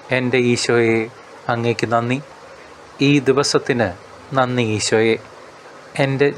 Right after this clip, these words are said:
ജീവന് നന്ദി ഈശോയെ. എൻ്റെ പപ്പായ്ക്കും മമ്മിക്കും നന്ദി ഈശോയെ. എൻ്റെ അപ്പച്ചനും അമ്മച്ചിക്കും നന്ദി ഈശോയെ. എൻ്റെ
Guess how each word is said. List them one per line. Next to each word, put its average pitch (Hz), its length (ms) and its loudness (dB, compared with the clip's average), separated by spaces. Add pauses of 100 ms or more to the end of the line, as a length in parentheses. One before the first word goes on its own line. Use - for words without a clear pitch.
ജീവന് 143 460 2 (340)
നന്ദി 120 320 0 (300)
ഈശോയെ. 113 420 0 (760)
എൻ്റെ 123 220 0 (180)
പപ്പായ്ക്കും 127 640 -2 (180)
മമ്മിക്കും 135 500 0 (240)
നന്ദി 117 320 -2 (200)
ഈശോയെ. 113 400 0 (680)
എൻ്റെ 127 220 2 (260)
അപ്പച്ചനും 131 520 -2 (180)
അമ്മച്ചിക്കും 123 580 -2 (240)
നന്ദി 120 300 0 (200)
ഈശോയെ. 113 400 0 (680)
എൻ്റെ 135 220 2